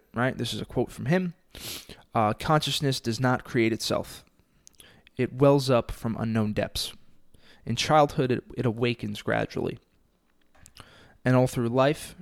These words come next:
it wakes each morning out of the depths of sleep from an unconscious condition. It is like a child that is born daily out of the, the womb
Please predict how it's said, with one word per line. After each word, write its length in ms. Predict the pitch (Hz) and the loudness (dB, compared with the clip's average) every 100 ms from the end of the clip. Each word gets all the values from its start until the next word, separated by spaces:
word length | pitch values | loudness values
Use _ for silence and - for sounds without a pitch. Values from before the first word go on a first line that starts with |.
| - | -10
it 200 | - - | -8 0
wakes 320 | 127 123 - | 0 0 -4
each 200 | 123 - | -6 -6
morning 320 | 123 113 110 - | -4 -4 -4 -4
out 200 | 113 117 | -4 -2
of 60 | 110 | -4
the 100 | 110 | -4
depths 360 | 120 117 - | -2 -2 -4
of 100 | - | -4
sleep 380 | - 156 156 - - - | -2 2 2 0 -12 -8
from 200 | 117 110 | -4 -4
an 60 | |
unconscious 800 | 123 123 - 113 110 - 110 - - _ - | -4 -6 -6 -4 -4 -6 -8 -10 -14 _ -6
condition. 540 | 120 110 110 - - _ - - - - _ _ | -4 -2 -4 -6 -16 _ -20 -20 -20 -20 _ _
It 80 | 127 | -6
is 80 | |
like 80 | 117 | -4
a 60 | 113 | -4
child 400 | - 139 135 117 | 0 2 4 4
that 80 | 113 | -2
is 120 | 110 | -4
born 280 | 117 117 110 | -4 -2 0
daily 320 | 110 113 110 | 0 0 -2
out 120 | 110 | -4
of 220 | 107 - | -6 -10
the, 240 | 113 107 110 - - | -8 -8 -10 -16 -8
the 140 | 113 | -6
womb 460 | 110 120 107 107 | -2 -2 -4 -8